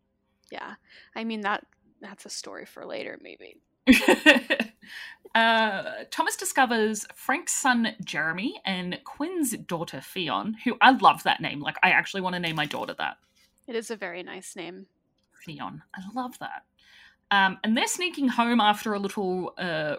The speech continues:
Speaker 2: rendezvous. <laughs>
Speaker 1: Yeah. A li-, a little of that a-, aforementioned
Speaker 2: Underage <laughs> sexual
Speaker 1: Yeah.
Speaker 2: activity. Which, you know, comes back to, you know, cause some serious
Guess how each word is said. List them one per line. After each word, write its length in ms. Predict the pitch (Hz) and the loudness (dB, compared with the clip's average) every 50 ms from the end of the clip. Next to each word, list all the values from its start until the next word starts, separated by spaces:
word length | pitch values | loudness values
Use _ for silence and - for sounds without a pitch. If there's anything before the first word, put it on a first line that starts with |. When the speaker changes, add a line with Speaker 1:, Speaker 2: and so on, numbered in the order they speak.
| - 170 160 | -8 -8 -6
Speaker 2:
rendezvous. 760 | 180 180 175 175 175 160 156 113 113 139 - 147 113 76 - - | -4 -4 -2 -4 -4 -4 -2 -2 -4 -4 -6 -6 -8 -4 0 0
<laughs> 800 | 226 220 - - - _ _ _ _ _ _ _ _ _ _ _ | 0 0 -2 -8 -16 _ _ _ _ _ _ _ _ _ _ _
Speaker 1:
Yeah. 460 | - 302 311 277 208 165 170 196 214 214 _ _ _ _ _ _ _ _ _ _ _ _ _ _ - | -4 0 2 4 4 2 2 -2 -8 -10 _ _ _ _ _ _ _ _ _ _ _ _ _ _ -10
A 40 | 226 | -8
li-, 120 | 220 220 - | -6 -4 -4
a 120 | 226 220 | -4 -2
little 280 | 220 226 226 226 220 220 | -2 -2 -2 -2 -2 -2
of 200 | 214 202 190 - | -4 -4 -6 -6
that 340 | 196 175 180 175 - - - | -4 -2 -2 -2 -2 -4 -4
a-, 140 | - 190 - _ - 208 | -4 -4 -4 _ -2 -4
aforementioned 1120 | 196 - _ - 190 185 180 180 170 180 180 - - 190 170 170 170 165 170 180 185 - - - - _ - - - _ _ _ _ _ _ _ _ - | -4 -4 _ -16 -16 -14 -14 -14 -14 -14 -12 -10 -10 -10 -10 -12 -12 -14 -16 -16 -16 -16 -16 -16 -18 _ -20 -20 -20 _ _ _ _ _ _ _ _ -2
Speaker 2:
Underage 400 | 185 196 165 165 151 143 143 139 - | 0 0 0 2 2 4 6 8 8
<laughs> 60 | 427 | 8
sexual 1040 | 494 480 - - - - - - - - - - - - _ - - - 294 262 277 | 8 6 0 -4 -8 -8 -10 -12 -14 -18 -20 -20 -20 -20 _ -16 -6 0 4 6 6
Speaker 1:
Yeah. 40 | 277 | 6
Speaker 2:
activity. 600 | - - - - 175 - 170 - 117 110 - - _ _ _ _ _ _ _ _ _ _ _ _ _ _ _ _ - _ | 6 6 6 6 4 4 -2 0 0 0 -2 -4 _ _ _ _ _ _ _ _ _ _ _ _ _ _ _ _ -16 _
Which, 360 | - 254 247 233 - - - - | -4 -4 -4 -2 -4 -8 -4 0
you 80 | - 269 | 2 4
know, 120 | 220 190 - | 4 2 2
comes 260 | - - 196 190 165 | 0 -2 -2 -2 0
back 400 | - 175 151 113 - - - - | 2 2 4 2 2 -2 -8 -14
to, 460 | - - 170 160 156 143 143 123 - - _ - | -10 -8 -6 -4 -4 -4 -4 -6 -6 -10 _ -16
you 160 | 180 170 - | -14 -12 -12
know, 140 | - 104 139 | -12 -12 -12
cause 320 | - - - 120 - - | -12 -12 -12 -10 -10 -10
some 260 | - 139 131 95 - - | -10 -10 -10 -12 -14 -14
serious 460 | - - - 101 101 110 82 - | -14 -14 -12 -10 -10 -10 -10 -10